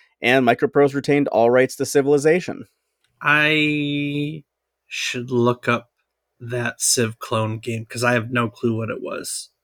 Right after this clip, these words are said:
Speaker 2: Not, not, you know, no clue.
Speaker 1: I don't know, Dave. You'll have to figure it out and let us know.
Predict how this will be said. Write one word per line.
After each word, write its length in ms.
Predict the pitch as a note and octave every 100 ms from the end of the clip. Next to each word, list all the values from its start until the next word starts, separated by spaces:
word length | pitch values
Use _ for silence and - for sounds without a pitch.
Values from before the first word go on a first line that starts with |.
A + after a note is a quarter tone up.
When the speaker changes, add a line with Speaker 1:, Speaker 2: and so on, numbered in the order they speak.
| _
Speaker 2:
Not, 320 | B2+ B2 A#2+ A#2+
not, 320 | A#2+ A#2 -
you 120 | A#2+ A#2
know, 260 | A2+ A#2 _ _ _ _ _ _ _ _ _
no 120 | C3+
clue. 260 | C3 B2 G#2+ _ _ _ _ _ _ _ _ _ _ _ -
Speaker 1:
I 140 | G#2
don't 140 | A2 B2+
know, 180 | C#3+
Dave. 220 | A#2+ A#2 A2
You'll 120 | A2
have 120 | A2
to 100 | -
figure 360 | - A#2 B2 B2+
it 40 |
out 180 | C3 C3+
and 140 | B2+
let 140 | A#2+ B2
us 120 | B2
know. 400 | C3 D#3 G#2